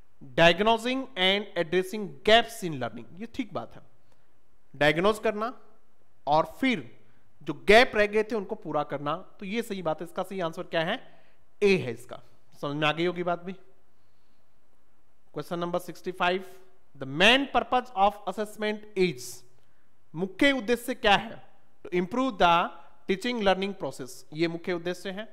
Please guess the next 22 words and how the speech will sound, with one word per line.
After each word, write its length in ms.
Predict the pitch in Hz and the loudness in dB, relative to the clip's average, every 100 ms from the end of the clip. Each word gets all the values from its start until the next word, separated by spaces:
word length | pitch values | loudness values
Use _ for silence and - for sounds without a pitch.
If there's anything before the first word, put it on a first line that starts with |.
| - - - - - - - - - - - - - | -14 -16 -16 -16 -16 -16 -16 -16 -16 -16 -16 -16 -8
The 80 | 143 139 | -6 4
main 320 | 180 240 247 | 8 8 6
responsibility 680 | 240 - 240 262 220 220 240 | 2 0 -4 -2 -2 0 2
of 200 | 208 190 | 2 4
language 360 | 185 190 208 202 | 2 4 2 0
teacher, 320 | 202 214 208 - - - - - - - | -2 0 0 -2 -14 -16 -16 -16 -16 -6
ये 180 | 147 170 | 2 4
भी 280 | 175 208 208 | 4 2 0
शायद 300 | 196 175 160 | 0 0 0
रिपीट 300 | 165 190 185 | -4 -6 -4
हो 100 | 170 | 0
रहा 120 | 170 | 0
है, 280 | 185 220 - | 0 -6 -12
to 60 | - | -4
provide 380 | 156 160 165 | 4 4 4
a 80 | 170 | 2
lot 160 | 156 156 | 0 0
of 140 | 170 | -2
information, 460 | 165 160 156 151 170 | -4 -4 -4 -4 -4
नहीं 200 | 156 156 | -4 -4
है, 140 | 165 - - - - - - - - - - - - | -6 -10 -16 -16 -16 -16 -16 -16 -16 -16 -16 -14 -2
नहीं। 320 | 143 139 | 0 0